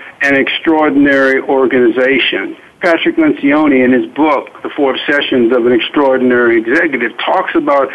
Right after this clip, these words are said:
a healthy organization being one that is humble, hungry, smart, and resilient. Um, what are your thoughts about this being the, the right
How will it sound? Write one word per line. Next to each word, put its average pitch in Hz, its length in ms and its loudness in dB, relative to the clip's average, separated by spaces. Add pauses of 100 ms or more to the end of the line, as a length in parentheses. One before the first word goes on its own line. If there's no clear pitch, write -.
(160)
a 135 140 -2
healthy 165 460 0
organization 120 1160 0 (300)
being 135 280 2
one 143 260 2
that 120 160 0
is 113 100 -4
humble, 170 720 0 (160)
hungry, 160 840 2 (360)
smart, 156 480 0 (340)
and 127 240 2
resilient. 107 800 0 (640)
Um, 117 480 2 (240)
what 220 240 4
are 262 80 2
your 226 240 0
thoughts 151 380 0
about 127 420 0
this 160 200 0
being 139 320 2
the, 110 220 -2
the 113 120 0
right 143 400 2